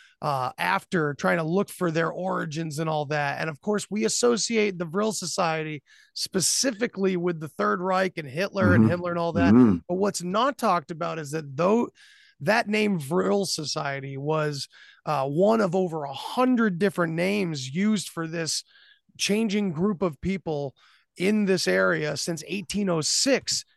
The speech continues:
Speaker 1: desperately seeking their ancient origins and stuff like that. So we know this is all tied together. And yet when you look at these origin stories,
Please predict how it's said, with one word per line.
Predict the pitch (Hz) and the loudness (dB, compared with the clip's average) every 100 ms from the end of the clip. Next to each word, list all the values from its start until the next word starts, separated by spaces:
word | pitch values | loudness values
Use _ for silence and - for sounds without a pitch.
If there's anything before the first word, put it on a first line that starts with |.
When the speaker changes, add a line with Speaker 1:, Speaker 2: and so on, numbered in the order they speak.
| - | -6
Speaker 1:
desperately | 180 165 - 180 170 151 | -4 -2 -2 -4 -4 -4
seeking | - 180 151 160 151 | -2 -4 -6 -8 -8
their | 151 143 135 - - - | -6 -6 -8 -12 -20 -8
ancient | 170 160 - 160 | -4 -2 -2 -2
origins | 143 156 151 151 135 147 139 | -2 0 0 -2 -6 -6 -6
and | 139 | -2
stuff | 165 131 | -2 0
like | 147 131 | -2 -2
that. | 147 143 | -4 -4
So | - | -4
we | 185 | -2
know | 190 214 254 | 0 2 2
this | 220 214 190 | 4 2 0
is | 170 | 2
all | 190 | 2
tied | 180 190 190 160 | 2 0 -2 -2
together. | 143 175 208 165 139 - - - | -2 0 2 0 -4 -10 -20 -10
And | 151 180 | -4 0
yet | 196 190 | 2 2
when | 170 170 | 0 -2
you | 165 160 | -2 -6
look | 139 151 226 - - 156 | -4 2 2 2 -6 -6
at | 151 131 | -8 -8
these | 143 156 147 | -8 -6 -6
origin | 147 147 196 202 156 139 | -4 0 0 0 -2 -4
stories, | - 160 139 127 131 131 | -4 -4 -4 -4 -6 -8